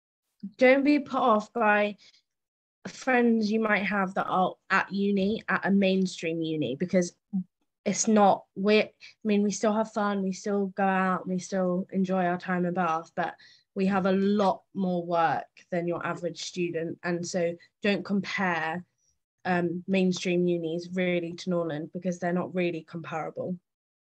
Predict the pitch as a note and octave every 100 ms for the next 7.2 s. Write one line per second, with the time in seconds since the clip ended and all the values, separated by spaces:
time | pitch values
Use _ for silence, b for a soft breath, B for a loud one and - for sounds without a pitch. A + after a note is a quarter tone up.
0 | _ _ F#3 - F3 D#3+ D#3+ - - F3
1 | D#3+ E3 F3 D#3+ D#3+ D#3 F#3 D#3+ D#3+ E3+
2 | - G3 F#3+ F3 E3 D#3 D3+ D3 D#3+ -
3 | F3+ F3 D#3 D3+ D#3 F3+ F3 - _ F3+
4 | F#3 F3 E3+ - - D#3 D3+ E3 F3+ -
5 | - E3+ F3 E3 F3+ E3+ D#3 - - -
6 | E3+ - - F3+ E3 - E3 - - F#3+
7 | -